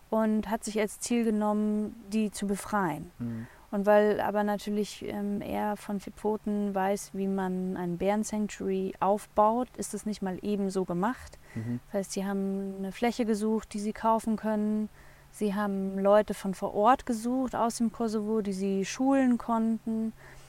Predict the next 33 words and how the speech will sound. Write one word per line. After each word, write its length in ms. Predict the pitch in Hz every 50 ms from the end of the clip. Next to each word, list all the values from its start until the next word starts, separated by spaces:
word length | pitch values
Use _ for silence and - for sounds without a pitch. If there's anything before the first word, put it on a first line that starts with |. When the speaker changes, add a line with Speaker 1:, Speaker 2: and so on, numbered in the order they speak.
| - - - -
Speaker 1:
um 260 | 233 220 220 214 208
dann 540 | 202 196 202 214 226 233 233 233 233 - - - - -
zwei 300 | - - - 214 233 254
Jahre 340 | 254 247 233 226 214 208 190
später 640 | - - - - 254 269 285 - - 190 180 -
erst 760 | - 151 165 175 185 208 240 262 277 - - - - - - -
Speaker 2:
Mhm. 320 | - 120 - - 220 233 - -
Speaker 1:
dieses 240 | 196 190 196 185
Sanctuary 460 | - 220 226 226 220 - - 202 190 185
eröffnen 540 | 180 - - 214 214 - - 196 170 165
zu 140 | - - 190
können. 640 | - - - 180 175 170 165 160 - - 175 185 190 - - - - - - - - - -
Das 140 | - 110 104
Speaker 2:
Also 100 | 98 101
erstmal 300 | 101 98 98 101 101 95
die 60 | 92
Speaker 1:
heißt 80 | 92 90
Speaker 2:
ganze 260 | 98 92 92 - - 92
Basis, 460 | 95 92 95 95 - - 95 - -
die 180 | - - 98 92
ganze 260 | - 92 95 - 90
Grundlage 600 | 85 - - 104 104 98 - 98 95 92 92 95
dafür 220 | 92 95 - 208 196
Speaker 1:
Genau. 140 | - 104 98 - -
Speaker 2:
irgendwie 120 | - -
schaffen. 360 | 190 - 196 185 - - 190 -
Das 280 | 185 92 - - - 92
ist 140 | 92 -
ja 80 | - 101
auch 100 | 95 98
schon 180 | - - 98 95
ein 80 | 92 90
enormer, 580 | 92 90 92 95 104 107 110 104 98 95 92